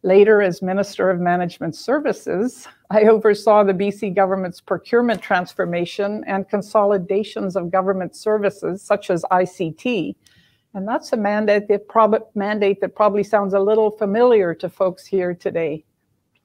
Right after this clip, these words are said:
In Ottawa, as Parliamentary Secretary to Treasury Board President, I led the development of what became Canada's Centre for Greening Government and later became its minister.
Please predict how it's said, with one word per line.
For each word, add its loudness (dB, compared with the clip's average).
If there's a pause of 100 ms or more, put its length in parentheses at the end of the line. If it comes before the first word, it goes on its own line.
(440)
In 0
Ottawa, 4
as -4
Parliamentary 0
Secretary -2
to -14
Treasury -2
Board -4
President, -4
I -2
led -2
the -4
development -2
of -6
what -4
became -6
Canada's -8
Centre -4
for -10
Greening -4
Government -4 (260)
and -4
later 0
became -6
its -14
minister. -8